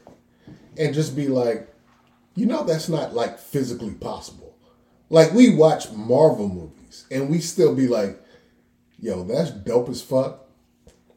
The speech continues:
You know that's not possible. Like, I understand I'm giving away a part of understanding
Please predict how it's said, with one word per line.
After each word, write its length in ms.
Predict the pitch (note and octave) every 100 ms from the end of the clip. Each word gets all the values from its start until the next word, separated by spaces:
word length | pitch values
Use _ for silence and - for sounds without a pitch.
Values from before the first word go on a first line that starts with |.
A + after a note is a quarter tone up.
| _ _ _ -
You 200 | B2+ A#2
know 300 | G2+ A2 G2 F#2
that's 180 | F2+
not 200 | G#2 D#2+
possible. 520 | - G#2 - - - -
Like, 260 | B2 B2 C3+
I 160 | D3
understand 800 | C#3 B2+ - - C3+ C3 B2 - -
I'm 460 | A2 G2+ F#2+ F2 - _ _ _ _ _ _ _ _ _ _ _ _ _ - G2+
giving 400 | C3 D3+ D#3 C3+
away 680 | A#2+ G2+ F#2 B2 C3 A#2+ -
a 100 | F#2
part 400 | - - A#2 G#2+
of 460 | G2 F#2 E2+ D#2 - _ _ _ B2
understanding 840 | A#2+ G2+ - A2 A2+ G2+ F2